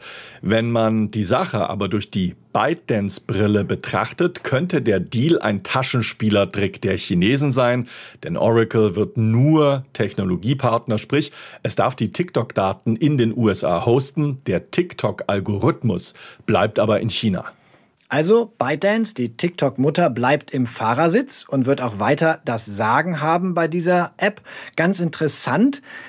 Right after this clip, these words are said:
Speaker 2: Oracle wurde von Larry Ellison mitbegründet und Larry Ellison gilt als einer der Unterstützer von Donald Trump im Silicon Valley.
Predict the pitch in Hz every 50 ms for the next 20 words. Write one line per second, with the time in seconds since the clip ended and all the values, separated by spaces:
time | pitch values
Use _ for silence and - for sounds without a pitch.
0 | - - _ _ - 143 160 202 240 233 - 226 202 156 131 147 175 180 202 180
1 | - - 165 156 143 - _ - 147 160 175 180 180 165 147 - - - 190 220
2 | 240 196 139 110 113 110 107 107 - 117 113 123 117 - - 107 95 101 101 104
3 | 110 139 160 156 - - 131 127 117 127 143 147 147 139 139 - 135 139 151 180
4 | 180 175 202 196 156 123 135 160 214 220 - - - 151 147 - - - 135 143
5 | 147 147 139 127 113 104 135 139 151 170 180 170 - 160 139 - - 135 139 -
6 | - 185 165 - 160 156 135 131 131 131 131 127 120 - - 127 - 139 147 -
7 | 151 135 120 - - 127 123 123 - - 120 120 117 117 120 107 110 113 131 175
8 | 220 233